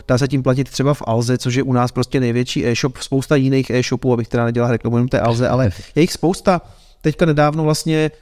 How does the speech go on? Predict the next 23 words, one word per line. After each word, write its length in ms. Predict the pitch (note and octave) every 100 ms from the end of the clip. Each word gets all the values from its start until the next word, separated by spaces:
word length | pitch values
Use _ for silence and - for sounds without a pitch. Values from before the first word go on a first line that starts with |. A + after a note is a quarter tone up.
| _
vlastně 340 | B2 C3 -
první 500 | C#3+ - D3 E3 E3
veřejně 400 | C#3+ C3+ D#3 D#3+
obchodovaná 600 | D3 C3+ D3 C#3+ D3 D3
česká 400 | C#3+ C3 - C#3+
společnost 580 | C#3+ - B2 A#2 C#3 -
Pilulka, 540 | - A#2 A#2+ A#2 C3 C#3+
kde 160 | B2
se 160 | A2+ B2+
prodávají 680 | B2 A#2+ A#2 A#2 A#2 B2 B2+
léky 380 | A2+ G#2+ - C3+
online, 560 | A2+ A#2 A#2 A#2 B2+ B2+ - _
ta 80 | C3+
přijímá 360 | - C#3 C#3+
taky 220 | D3+ D3+
kryptoměny. 640 | G3 E3 - D#3 D3 C#3+ C#3 - - -
A 80 | C#3
já, 320 | D3+ D3 D3 -
já 200 | D3 D3+
neznám 520 | D#3+ G3+ A#3 F3+ D3
nikoho, 420 | C#3 C3+ C#3 C#3+
kdo 240 | B2+ C3 B2+
dělá, 400 | C3+ C3+ C3+